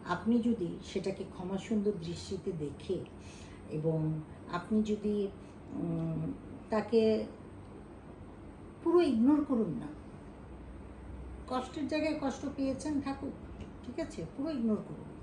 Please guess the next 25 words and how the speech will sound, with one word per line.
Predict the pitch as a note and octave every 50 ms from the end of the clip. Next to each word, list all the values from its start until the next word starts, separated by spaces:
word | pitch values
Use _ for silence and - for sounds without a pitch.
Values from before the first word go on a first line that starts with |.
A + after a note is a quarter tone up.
| - - - - - - - - -
ইগনোর | A3 G#3+ A3+ B3 C4 B3+
করে | B3+ - C4 C4+ C#4
বরং | B3+ A#3+ A3+ G#3+ A3+ A3 A3 G#3+ -
তার | G#3+ G#3 G#3 G#3
ভালো | F3+ F#3 F3 F#3 F#3 G3 G#3 G#3
মন্দ | G3+ G3+ G3 F#3+ F#3 F#3 F#3+ G3 F3+ -
সব | - G#3+ G#3 - -
কিছুর | G#3 - A3+ G#3+ -
সঙ্গে | - G3+ G#3 G#3 G#3+ A3 - - - - - - - - B3
যুক্ত | C#4 D#4+ D4+ - F4+
থাকুন | F4 - D#4 D#4 - E4 E4+ F4+ - - - - - -
একজন | G3 F#3+ G#3 G#3+ G#3+
ভালো | F3+ G3 G#3+ G3+ G#3
মানুষের | G#3 G#3 G3 F#3+ F#3+ F#3 - - G3+ F#3+
মতো, | F#3+ F#3 F3 - - F#3+ G3+ - - - - - - - - - -
একজন | F3+ E3+ E3+ - F#3+ F#3+ F3+ D#3
ভালো, | D#3 E3+ F3+ F#3 F#3+
উম, | F#3 F#3 G3 F#3+ - - - - - - - - E3 E3 E3 E3 E3 F#3+ A#3 F3
মন | F3+ F#3+ F#3+ F3+
মানসিকতার | F3+ F#3 F3+ F#3 F3+ - - - - F#3 E3+ E3 F3+ F3
মানুষের | E3+ E3 D#3+ E3 D#3+ - - F3
মতো। | E3 D#3+ D#3+ - - - E3 - - - - - - - - - - -
তাহলেই | - G#3 G3+ A3+ C4 C#4+ D4
দেখবেন | A3 G#3+ F#3+ E3 D#3+ D#3+ F#3+ G3 E3+ D3 D#3+ - - - - - - - D#3
একদিন | D#3+ D#3 D3+ - - - B3 B3 F#3 C#3+ C#3